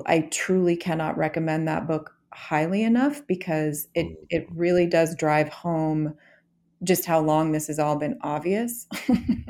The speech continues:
Speaker 2: Wow.
Speaker 1: And when
Speaker 2: Okay.
Speaker 1: even an economist is, um, pointing out the flaw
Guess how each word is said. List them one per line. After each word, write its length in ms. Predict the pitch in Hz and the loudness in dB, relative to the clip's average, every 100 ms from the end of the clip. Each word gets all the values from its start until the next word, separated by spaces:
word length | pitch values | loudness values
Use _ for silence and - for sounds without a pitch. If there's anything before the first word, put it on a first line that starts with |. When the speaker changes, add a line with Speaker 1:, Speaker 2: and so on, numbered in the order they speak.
| - - - - - | -10 -12 -20 -18 -8
Speaker 2:
Wow. 380 | 147 - 135 - _ - | -6 -4 -6 -10 _ 4
Speaker 1:
And 180 | 196 | 8
when 140 | 196 190 | 8 6
Speaker 2:
Okay. 80 | - | 6
Speaker 1:
even 320 | 208 202 190 | 4 4 4
an 100 | 180 | 4
economist 840 | 175 - 160 156 180 214 240 - - | 0 0 -2 0 2 2 0 -4 -4
is, 420 | 175 160 156 - - | 0 2 0 -6 -6
um, 420 | 165 156 151 147 - _ | -2 0 0 -4 -8 _
pointing 460 | - 165 165 170 160 | -4 -2 -2 -4 -2
out 440 | 160 151 - - - _ _ _ _ _ _ | -2 -2 -4 -10 -18 _ _ _ _ _ _
the 80 | - | 0
flaw 920 | 185 - - 165 151 147 147 156 185 | 0 -2 -2 2 2 2 2 2 -2